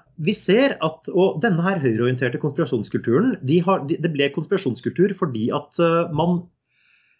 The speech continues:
begynte mer og mer, særlig i, eh, fra femti-sekstitallet og utover, å snakke om at det var fare for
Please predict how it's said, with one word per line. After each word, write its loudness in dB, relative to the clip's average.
begynte 2
mer 4
og 0
mer, -2
særlig -2
i, 2
eh, 2
fra 0
femti-sekstitallet -2
og 2
utover, 2
å 6
snakke -4
om 2
at 0
det 2
var 0
fare 0
for -2